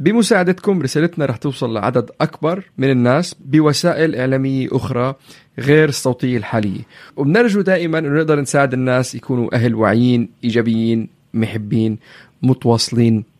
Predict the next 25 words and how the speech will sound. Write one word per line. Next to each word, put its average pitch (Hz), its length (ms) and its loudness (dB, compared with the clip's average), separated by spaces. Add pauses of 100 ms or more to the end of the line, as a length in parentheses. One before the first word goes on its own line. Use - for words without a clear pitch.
(100)
مع 107 120 4
أولادهم، 110 520 4 (380)
وهذا 117 180 2
الشيء 117 220 2
بنعمله 110 300 4
كلنا 107 280 0
مع 95 140 -4
بعض 95 260 -4
سوا، 90 300 -6
هيك - 320 -8 (140)
جروب 104 200 -2
هاج - 180 -12 (280)
كبير. - 320 -8 (1080)
آه، 120 200 4
بالحلقة 131 320 2
اللي 233 120 0
فاتت 180 540 2
حكينا 143 540 0
مع 117 340 -2
أنيسة 120 540 0 (500)
عن، 110 460 0
آه، 104 500 -4
مستقبل - 600 -4 (260)
التعليم 117 440 0
والتعلم، 104 580 -6